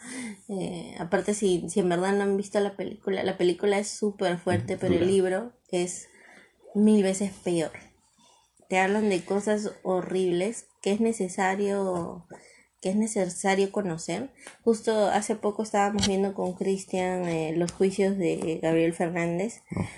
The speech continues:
Speaker 1: donde hablan acerca, pues, ¿no?, de la negligencia que tuvo los servicios sociales.
Speaker 2: Ujú.
Speaker 1: Y en esta obra, eh, justo también le contaba a Cristian, ¿no?, de cómo abordan este tema, ¿no?, de,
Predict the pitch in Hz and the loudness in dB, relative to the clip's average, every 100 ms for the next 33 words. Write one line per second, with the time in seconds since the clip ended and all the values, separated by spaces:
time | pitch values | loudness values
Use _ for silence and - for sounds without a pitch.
0 | - 190 180 180 175 180 180 180 175 185 | -6 -2 0 2 2 4 2 0 -2 -2
1 | 175 170 160 - 170 175 180 180 165 165 | -4 -2 -4 -4 -4 -2 0 0 0 0
2 | 160 165 - 180 180 180 170 165 170 165 | -2 -4 -2 -2 -2 -4 -4 -4 -2 0
3 | 165 175 175 165 170 185 185 160 185 104 | 0 -2 -4 -4 -4 -6 -8 -6 2 4
4 | 98 104 113 - - - 190 202 214 202 | 4 4 4 0 -14 -6 2 4 4 4
5 | 190 196 190 185 - 175 175 196 - 196 | 4 4 2 0 -2 -6 -6 -6 -6 -4
6 | 185 180 180 185 175 165 165 160 170 170 | -2 0 -2 -2 -2 0 0 -2 -2 -2
7 | 170 170 175 175 180 170 175 185 180 175 | -2 -6 -4 -4 -4 -4 -2 0 0 0
8 | 175 180 175 175 - 170 170 165 165 165 | 0 -2 -2 -4 -6 -4 -4 -4 -4 -6
9 | 170 175 | -4 -6